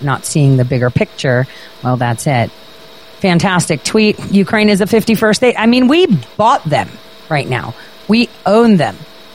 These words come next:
This is very important, too, this tweet here. I think we should carefully listen to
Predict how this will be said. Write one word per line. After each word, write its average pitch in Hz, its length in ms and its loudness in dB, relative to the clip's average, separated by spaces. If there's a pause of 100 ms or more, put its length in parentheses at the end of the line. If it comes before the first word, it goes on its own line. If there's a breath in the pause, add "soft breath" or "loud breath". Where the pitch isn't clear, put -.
(640)
This 196 180 2
is 240 160 4
very 190 360 2
important, 160 500 0
too, 175 340 0 (160)
this 156 180 -2
tweet 170 280 0
here. 202 360 0 (280)
I 170 180 -2
think 180 340 0
we 175 120 2
should 151 320 0 (500 loud breath)
carefully 247 540 0
listen 175 600 2
to 165 120 -2